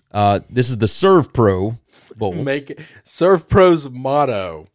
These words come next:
Speaker 2: is "Make it as if it didn't happen."
Speaker 1: <laughs>
Speaker 2: And last year, the game didn't happen.
Speaker 1: Yeah. Who was it last year? Boise State and Boston College?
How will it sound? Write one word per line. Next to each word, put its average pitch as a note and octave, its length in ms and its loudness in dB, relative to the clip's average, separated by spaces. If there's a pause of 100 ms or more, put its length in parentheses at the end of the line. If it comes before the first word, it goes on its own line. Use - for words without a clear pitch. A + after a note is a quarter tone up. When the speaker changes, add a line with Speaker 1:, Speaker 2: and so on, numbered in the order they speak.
(140)
Speaker 2:
is G#2+ 420 -14 (340)
"Make G2+ 380 -18
it A#2+ 80 -14
as G#2 240 -16
if G#2+ 200 -16
it G2 220 -20
didn't F#2+ 300 -20
happen." E2+ 440 -20 (220)
Speaker 1:
<laughs> A2 80 -10 (640)
Speaker 2:
And G#2 200 -16
last A#2 440 -8
year, G#2 400 -10 (400)
the F#3 140 0
game E3 800 0
didn't G3 440 2
happen. D3 800 -4
Speaker 1:
Yeah. G2+ 220 -4 (420)
Who G#3 100 2
was F#3+ 200 4
it A#2+ 80 -2
last A2 240 -2
year? G2+ 80 -8
Boise C#3 480 -2
State D3+ 340 0
and A2+ 140 -4
Boston C#3 320 -2
College? E3 380 -6